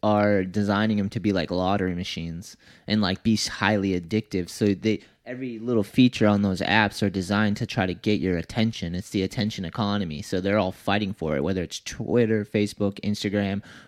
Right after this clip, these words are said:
whoever. They want our attention so they can monetize our attention by putting ads on it, and then they make trillions of dollars. And it's like, so it's not even, it's not all our fault. We're responsible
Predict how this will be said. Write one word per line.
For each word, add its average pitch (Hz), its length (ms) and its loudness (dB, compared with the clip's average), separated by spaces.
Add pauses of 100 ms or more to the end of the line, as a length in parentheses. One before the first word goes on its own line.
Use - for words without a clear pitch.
whoever. 101 480 2 (260)
They 113 220 4
want 110 240 4
our 90 140 2
attention 101 580 -2
so 95 200 0
they 92 120 0
can 98 160 0
monetize 101 640 2
our 82 60 -2
attention 98 540 -2
by 87 180 -4
putting 87 260 0
ads 101 420 -2
on 85 200 -6
it, 82 120 -8
and 95 120 -8
then 95 100 -6
they 92 120 -4
make 90 180 -6 (240)
trillions 95 480 -2
of 87 80 -4
dollars. 90 480 -6 (320)
And 107 100 0
it's 101 140 0
like, 95 300 2 (520)
so 104 480 6 (160)
it's - 160 -4
not 131 180 6
even, 107 400 6
it's - 160 -6
not 131 260 4
all 113 200 8
our 90 120 4
fault. 76 320 -4
We're 139 200 10
responsible 113 920 2